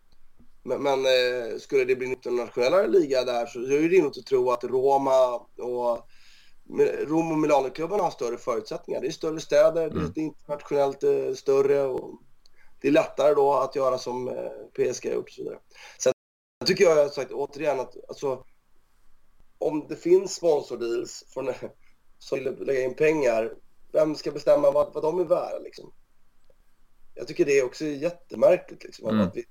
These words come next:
Speaker 1: typ tycker att det är okej, liksom. Jag menar, vad skulle du själv känna om du fick jävligt bra betalt för din bil, liksom?
Speaker 2: Mm.
Speaker 1: Nej, det där är för mycket.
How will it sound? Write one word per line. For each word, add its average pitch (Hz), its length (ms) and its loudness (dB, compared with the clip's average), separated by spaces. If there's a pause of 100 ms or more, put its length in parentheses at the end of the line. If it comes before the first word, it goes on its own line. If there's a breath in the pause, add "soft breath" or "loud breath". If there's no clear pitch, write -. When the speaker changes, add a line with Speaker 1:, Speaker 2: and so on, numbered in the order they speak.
(140)
Speaker 1:
typ - 200 -8
tycker 123 180 -2
att 110 80 -2
det 110 80 0
är 107 40 4
okej, 120 300 0 (140)
liksom. - 260 -20 (1000)
Jag 117 100 -8
menar, 131 320 8
vad 139 100 -8
skulle 156 200 -4
du 151 40 0
själv 156 280 2
känna 156 280 0
om 127 80 0
du 131 120 -10
fick - 340 -14
jävligt 131 400 -4
bra 127 120 -2
betalt 127 440 2
för 117 80 -16
din 110 180 -6
bil, - 220 -10
liksom? - 320 -14
Speaker 2:
Mm. - 120 4
Speaker 1:
Nej, 120 80 6
det 123 180 -4
där 135 80 0
är - 20 2
för 127 100 -4
mycket. - 340 -10